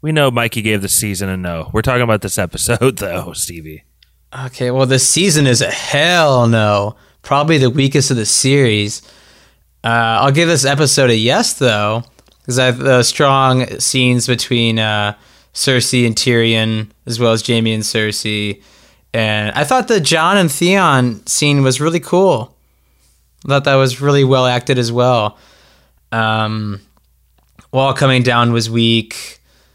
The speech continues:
Speaker 2: And, uh, that sex scene was, like, I was really hoping for some, like, nineties, like, sexual jazz music.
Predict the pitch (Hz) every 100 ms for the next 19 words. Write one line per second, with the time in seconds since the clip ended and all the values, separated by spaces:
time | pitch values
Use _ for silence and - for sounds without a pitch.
0 | _ _ _ _ - 107 104 104 101 104
1 | 101 101 98 98 95 95 101 - - _
2 | _ _ - 147 143 - 151 143 - 127
3 | 120 117 120 127 135 135 139 135 156 170
4 | 156 151 143 139 139 135 123 120 120 127
5 | 131 127 127 117 117 - 120 113 - 117
6 | 113 110 107 113 123 131 135 151 147